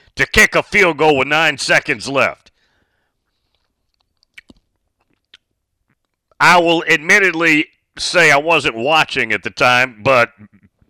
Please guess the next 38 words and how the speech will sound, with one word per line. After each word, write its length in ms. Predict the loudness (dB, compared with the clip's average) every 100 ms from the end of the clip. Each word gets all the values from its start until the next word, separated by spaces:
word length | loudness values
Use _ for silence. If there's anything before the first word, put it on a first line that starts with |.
| _ _ _ _ _ _ _
I 160 | -10 -6
don't 140 | -4
know. 160 | -2 -2
Maybe 280 | 0 0 0
he 60 |
felt 220 | -2 -2
like 180 | 0 -2
his 160 | -2 -4
kicker 300 | -4 -2 -2
needed 340 | -2 0 -2
a 60 | -2
rep 340 | 0 -2 -2
there. 240 | -2 -2 0
I, 200 | -2 -4 -10 -20 -20 -20 -20 _ -18 -16 -14
<laughs> 180 | -12 -14 _ -16 -16 _ _ _ _ -20 -6
I 180 | -2 0
don't 360 | 0 -2 -4
know. 280 | -10 -10 -10 -12 -16 -20 _ _ _ -20 -20 _ _ _ _ _ _ _ _ _ _ _ _ _ _ _ _ _ _ -4
What 180 | -2 2
was 180 | 0
the 120 | -2 -6
spread? 500 | -2 2 2 0 -2
You 100 | -4
think 160 | -4
he 120 | -2
had 160 | 0 0
a 40 |
bet? 280 | 2 0 2
Maybe 240 | 0 0 2
he 60 |
had 100 | 2
a 40 | 2
bet 280 | 2 2 2
on 220 | -2 -4
it. 40 |
I 120 | -4
don't 160 | -2 0
know. 300 | 0 0